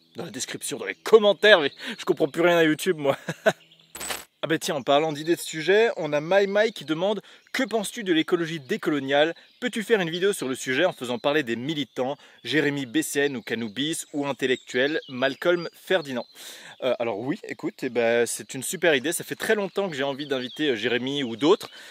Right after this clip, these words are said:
Euh, donc je ferai peut-être un Horizon sur l'écologie décoloniale où j'inviterai, euh, Jérémy et, euh, j'ai, j'ai d'autres, euh, noms en tête. Donc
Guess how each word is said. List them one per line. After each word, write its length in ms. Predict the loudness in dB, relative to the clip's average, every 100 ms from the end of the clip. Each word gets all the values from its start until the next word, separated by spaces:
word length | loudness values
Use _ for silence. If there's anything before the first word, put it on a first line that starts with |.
| -18 -2
Euh, 100 | -2
donc 400 | 2 0 2 0
je 160 | 0
ferai 200 | 0 0
peut-être 340 | 0 2 4 4
un 80 |
Horizon 420 | 2 4 2 0 -2
sur 160 | 0
l'écologie 440 | 0 0 -2 0 0
décoloniale 680 | -2 0 0 6 6 6 2
où 100 | 0
j'inviterai, 540 | 0 0 -6 0 2
euh, 60 | 2
Jérémy 600 | 2 0 0 0 0 0 -4 -18 -18 -8
et, 240 | 0 2
euh, 140 | 4 2
j'ai, 160 | -2
j'ai 120 | -2
d'autres, 400 | 0 2 2 0
euh, 180 | -2 -2
noms 220 | -2 -2
en 80 | -2
tête. 340 | 2 2 2 -8 -20 -8
Donc 280 | 0 0 0